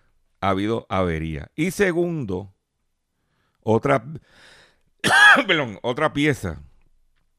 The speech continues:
<coughs> me ahogué, otra pieza, otra área del carro que está teniendo, que están los consumidores confrontando problemas, es con los frenos de disco.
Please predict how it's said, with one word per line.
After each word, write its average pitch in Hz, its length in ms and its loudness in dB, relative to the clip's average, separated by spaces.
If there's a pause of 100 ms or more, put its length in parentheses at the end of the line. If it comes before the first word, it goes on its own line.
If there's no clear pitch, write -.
(1120)
<coughs> 762 720 -4
me 117 120 -10
ahogué, 107 340 -8 (160)
otra 143 300 0
pieza, 143 560 -4
otra 127 300 0
área 143 180 2
del 131 160 0
carro 113 400 -2 (1040)
que 101 80 -4
está 107 200 -4
teniendo, 123 440 -4
que 92 100 -8
están 107 300 -2
los 127 80 -2
consumidores 120 580 0
confrontando 98 640 -4
problemas, 104 500 -4 (1120)
es 117 140 2
con 139 180 6
los 107 140 4
frenos 123 400 -2
de 104 160 2
disco. 95 520 -6